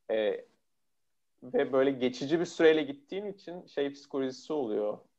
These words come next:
Yani bende oluyor en azından, bende oldu en azından veya başka tanıdığım insanlarda da oluyor. Olmayan da vardır mutlaka ama yani ben nasılsa geri gideceğim, e,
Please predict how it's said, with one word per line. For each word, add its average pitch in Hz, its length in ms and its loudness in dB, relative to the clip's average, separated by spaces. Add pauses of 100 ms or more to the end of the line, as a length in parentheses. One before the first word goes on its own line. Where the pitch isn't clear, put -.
(260)
Yani - 240 -10
bende 131 280 -2
oluyor 107 260 0
en 101 80 -6
azından, 104 400 -8
bende 110 260 -2
oldu 104 240 0
en 107 80 -6
azından 107 380 -10
veya 104 340 -4
başka 113 360 -2 (300)
tanıdığım 113 380 -6
insanlarda 107 640 -6
da 110 60 -4
oluyor. 113 340 -6
Olmayan 110 480 -4
da 107 100 0
vardır 107 280 -4
mutlaka - 380 -10
ama 185 220 -8 (500)
yani 214 120 -4
ben 143 200 10
nasılsa 156 300 -2
geri 135 300 4
gideceğim, 135 500 -6 (880)
e, - 400 -4